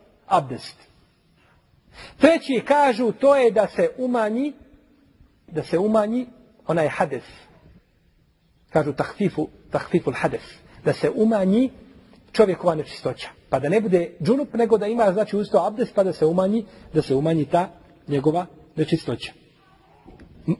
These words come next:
Učenjaci malikijske pravne škole raspravljaju pa kažu, je li dozvoljeno čovjeku kada se kupa, ovdje kada se abdesti, da ostavi pranje nogu?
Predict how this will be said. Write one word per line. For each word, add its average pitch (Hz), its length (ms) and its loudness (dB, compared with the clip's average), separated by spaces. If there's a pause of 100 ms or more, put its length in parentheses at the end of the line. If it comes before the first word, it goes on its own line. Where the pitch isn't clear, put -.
Učenjaci 302 520 0
malikijske 226 640 0
pravne 202 400 0
škole 196 480 2 (760)
raspravljaju 226 800 0
pa 185 100 2
kažu, 165 580 0
je 233 160 4
li 330 120 0
dozvoljeno 226 480 2
čovjeku 185 500 -2 (500)
kada 175 240 4
se 180 180 -2
kupa, 208 540 2
ovdje 202 220 0
kada 180 160 2
se - 140 -4
abdesti, 165 400 -4
da 135 140 -2
ostavi 202 440 0
pranje 160 340 -4
nogu? 123 280 -8